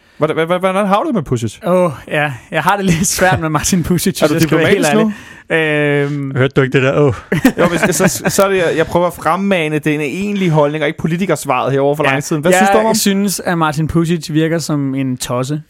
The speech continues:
Speaker 2: Øh, jeg synes, at han, øh, i, både hans, øh, i de her bataljer, vi har set ham i, i hans, øh, øh, ophold i, i, i dansk fodbold, øh, nogle af hans udtalelser, øh, hans, øh, øh, jeg, jeg tror,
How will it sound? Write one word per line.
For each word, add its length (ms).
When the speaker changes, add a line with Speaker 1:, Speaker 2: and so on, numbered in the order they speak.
Speaker 2:
Øh, 560
jeg 120
synes, 300
at 140
han, 280
øh, 260
i, 480
både 340
hans, 260
øh, 80
i 180
de 60
her 200
bataljer, 480
vi 120
har 80
set 260
ham 140
i, 320
i 140
hans, 320
øh, 480
øh, 240
ophold 440
i, 340
i, 240
i 80
dansk 320
fodbold, 440
øh, 280
nogle 180
af 60
hans 200
udtalelser, 720
øh, 560
hans, 340
øh, 580
øh, 580
jeg, 180
jeg 80
tror, 280